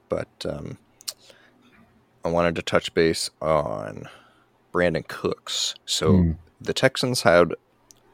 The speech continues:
Speaker 1: either a neutral or negative game script throughout the entire game because for the longest time, neither them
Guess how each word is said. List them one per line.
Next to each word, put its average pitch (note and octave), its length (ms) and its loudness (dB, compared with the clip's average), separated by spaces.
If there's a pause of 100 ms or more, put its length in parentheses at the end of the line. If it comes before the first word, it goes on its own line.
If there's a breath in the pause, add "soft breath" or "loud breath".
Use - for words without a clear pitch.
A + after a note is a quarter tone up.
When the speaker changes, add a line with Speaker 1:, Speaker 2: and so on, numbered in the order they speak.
(200)
Speaker 1:
either F2+ 360 2
a D#2+ 60 -4
neutral B2+ 600 0 (240)
or A2 180 8
negative F2 400 4
game D#2 220 0
script - 320 -6
throughout G#2+ 420 0
the G2 80 -6
entire F#2 340 2
game E2 300 -2
because - 440 -2 (340 loud breath)
for - 160 -4
the F2+ 100 6
longest F#2 420 2
time, D2+ 420 2 (220)
neither E2+ 280 6
them E2+ 300 0